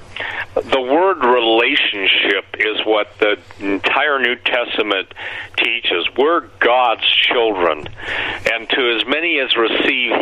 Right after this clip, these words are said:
him, meaning the Lord Jesus Christ, God gives us his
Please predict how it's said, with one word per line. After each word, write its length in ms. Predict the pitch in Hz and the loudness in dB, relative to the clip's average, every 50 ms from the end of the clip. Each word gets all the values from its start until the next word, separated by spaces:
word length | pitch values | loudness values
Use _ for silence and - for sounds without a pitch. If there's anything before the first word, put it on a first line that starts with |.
| - - | 0 -2
him, 260 | 175 165 127 101 98 | -2 -2 -2 -4 -2
meaning 300 | 107 113 110 104 104 107 | -2 -2 -2 -2 -2 0
the 80 | 101 104 | 0 0
Lord 260 | 110 123 123 120 110 | 2 2 0 0 0
Jesus 320 | 110 117 113 104 104 107 - | 0 0 0 0 0 0 0
Christ, 400 | - 139 147 139 123 104 95 - - - - - - - - - 101 | 0 0 0 0 0 0 -2 -6 -8 -8 -6 -6 -6 -6 -8 -8 -4
God 320 | 90 - 139 170 185 175 - | -2 0 0 0 0 -2 -2
gives 220 | 120 117 107 - | -2 -2 -2 -2
us 100 | 123 104 95 - | -2 -4 -4 -6
his 340 | - 92 117 113 135 147 156 | -6 -2 0 0 0 0 -2